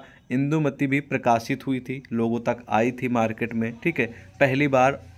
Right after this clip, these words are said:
ये आई थी सरस्वती पत्रिका में। ठीक है, ठीक है, और ये क्वेश्चन कह रहा है कि पत्रिका में तो सरस्वती आई थी, लेकिन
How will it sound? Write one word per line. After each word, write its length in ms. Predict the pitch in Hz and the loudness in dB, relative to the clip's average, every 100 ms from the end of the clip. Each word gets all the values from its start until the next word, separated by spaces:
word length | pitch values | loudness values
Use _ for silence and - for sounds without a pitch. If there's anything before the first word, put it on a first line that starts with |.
| - | -4
ये 80 | 127 | 2
आई 160 | 127 127 | 2 0
थी 200 | 147 160 | -4 -8
सरस्वती 800 | - 127 123 127 123 117 139 156 - | -2 -2 -2 -4 -6 -4 -6 -6 0
पत्रिका 440 | 117 120 107 110 | 0 0 -4 -4
में। 140 | 104 107 | -6 -6
ठीक 220 | - 156 | -4 -2
है, 140 | 113 - - _ _ - | -4 -6 -20 _ _ -2
ठीक 140 | 185 | 0
है, 140 | 110 - _ - - - - _ _ _ - | 0 -4 _ -20 -20 -20 -20 _ _ _ 2
और 340 | 120 139 160 156 | 8 8 8 4
ये 140 | 160 | 2
क्वेश्चन 340 | 147 135 156 | 2 0 -2
कह 180 | 147 143 | 0 2
रहा 120 | 135 | 4
है 60 | 143 | 2
कि 160 | 143 170 | 0 -8
पत्रिका 640 | - 123 - 123 123 139 | -2 -2 -2 -4 2 2
में 140 | 139 | 2
तो 140 | 139 143 | -4 -8
सरस्वती 580 | - 135 131 131 139 135 | -4 -6 -4 -4 -2 2
आई 200 | 135 147 | 2 2
थी, 120 | 117 | -2
लेकिन 320 | 120 120 | -6 -4